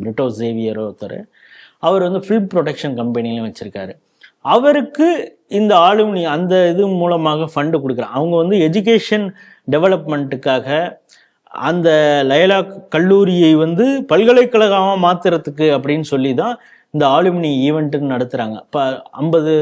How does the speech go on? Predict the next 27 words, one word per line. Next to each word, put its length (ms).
நூறுலேருந்து 500
நூத்தி 280
ஐம்பது 280
கோடி 240
ரூபாய் 320
வரைக்கும் 360
வசூல் 300
பண்ணணும் 460
இந்த 200
விஷயத்துக்காகத்தான் 840
அப்படின்னு 220
சொல்லி 260
வசூல் 380
பண்ணிட்டு 460
அதை 240
ஃபிலிம் 400
ப்ரொடக்ஷனுக்குலாம் 680
இவங்க 140
யூஸ் 300
பண்றாங்க 640
அப்படிங்கிற 500
பல 180
விஷயங்களை 500
அவர் 220
மாரிதாஸ் 600
சொல்ல 180
போய் 460